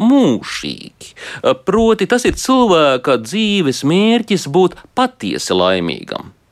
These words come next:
Tā mašīna man nepadarīs laimīgu, nu, tiklīdz viņa man būs, nu, vajadzēs varbūt jaunu vai kā. Ā, viņa, viņa var s-, viņa var sadauzīties, es nevaru būt laimīgs, zinot, ka man ir manta, kurā sarūsies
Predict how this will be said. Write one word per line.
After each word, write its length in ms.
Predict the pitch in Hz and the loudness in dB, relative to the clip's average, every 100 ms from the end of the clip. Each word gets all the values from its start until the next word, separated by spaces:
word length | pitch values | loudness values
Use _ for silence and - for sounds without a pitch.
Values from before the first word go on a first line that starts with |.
| _ | _
Tā 80 | - | 0
mašīna 240 | 294 - 240 | 0 0 0
man 160 | 226 | 2
nepadarīs 460 | 240 240 117 107 95 | 0 0 0 0 2
laimīgu, 380 | 117 117 110 113 | 2 2 0 -2
nu, 80 | 143 | -2
tiklīdz 240 | - 165 151 | 0 -2 0
viņa 160 | 170 180 | 2 2
man 140 | 190 | 2
būs, 220 | 214 208 - | 2 0 0
nu, 140 | 208 208 196 196 190 | 0 0 -6 -6 -4
vajadzēs 300 | 220 208 95 | -4 -2 -4
varbūt 160 | 85 | -2
jaunu 320 | 123 202 165 95 | 0 2 2 0
vai 140 | 90 | 0
kā. 140 | 156 175 - - - | 0 -2 -4 -16 -4
Ā, 460 | - 123 104 95 131 120 - | 0 2 4 2 2 -2 -10
viņa, 300 | 120 175 233 202 185 | -4 2 2 2 0
viņa 140 | 220 220 | 0 0
var 120 | 208 | 0
s-, 180 | - - | -4 -4
viņa 300 | 160 214 202 | 0 2 4
var 80 | 190 | 2
sadauzīties, 840 | - 214 202 190 190 185 185 180 | 0 0 0 0 -2 0 0 0
es 100 | 185 | 0
nevaru 240 | 214 196 175 | 2 2 2
būt 140 | 170 | 0
laimīgs, 480 | 185 226 233 214 - - | 2 2 0 -2 -4 -2
zinot, 300 | 226 196 180 | 0 2 0
ka 80 | 175 | 0
man 160 | 175 170 | 2 2
ir 60 | |
manta, 320 | 180 220 233 214 | 2 2 0 -2
kurā 300 | 214 202 190 | 0 2 2
sarūsies 560 | - 220 220 196 196 | 2 -2 0 0 0